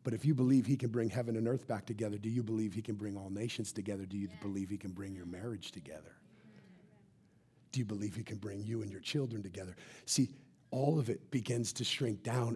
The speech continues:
Speaker 1: and what is at stake here is the work of the gospel.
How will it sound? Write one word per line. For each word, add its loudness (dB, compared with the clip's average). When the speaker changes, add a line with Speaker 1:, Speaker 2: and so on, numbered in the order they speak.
Speaker 1:
and 0
what 2
is -4
at -2
stake 6
here -4
is 4
the 4
work 4
of 0
the 0
gospel. 0